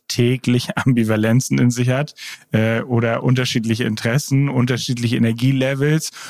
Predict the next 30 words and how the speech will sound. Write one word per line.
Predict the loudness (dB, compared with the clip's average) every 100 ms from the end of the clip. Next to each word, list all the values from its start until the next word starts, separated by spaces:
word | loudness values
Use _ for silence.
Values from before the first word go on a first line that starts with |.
| -12 -2
Und | 0
das | 0
Spannende | -2 2 2
ist | 2 0
jetzt | -4 -2
bei | -2
dem | 0 0
Mütter- | 0 0 0
oder | -2
Väterthema | 0 -2 -2 0 2 2
spitzt | 0 -4 -4
sich | -4 -2
das | -4 -4
natürlich | -4 -4 -4
so | -4
zu, | -2 2 2
weil | 2
man | 0 -2
gleichzeitig | -2 -2 -2 -2
natürlich | -2 -2 -2 -2
jetzt | -4 -4
eine | -2
ganz | 0 0 0
neue | 0 0
Verantwortung | -2 0 0 0 -2 0
hat, | 0
nämlich | 0 0 -2
für | -2
ein | 0 0
weiteres | 0 -2 -4 -6